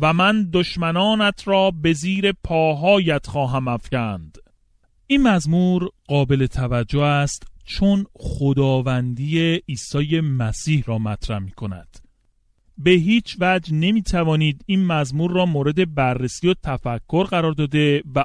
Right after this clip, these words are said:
آنگاه خداوندی او را رد کنید. به این مزمور در قسمت‌های متفاوت در عهد جدید اشاره شده است. این آیات و قسمت‌ها عبارتند از اعمال رسولان فصل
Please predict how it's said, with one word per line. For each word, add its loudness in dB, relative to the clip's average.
آنگاه 4
خداوندی 0
او -2
را 2
رد -2
کنید. -2
به 2
این 2
مزمور 4
در 4
قسمت‌های -2
متفاوت -2
در -4
عهد -4
جدید -4
اشاره -4
شده -6
است. -16
این 2
آیات 2
و -2
قسمت‌ها -4
عبارتند -2
از -2
اعمال 0
رسولان -2
فصل -4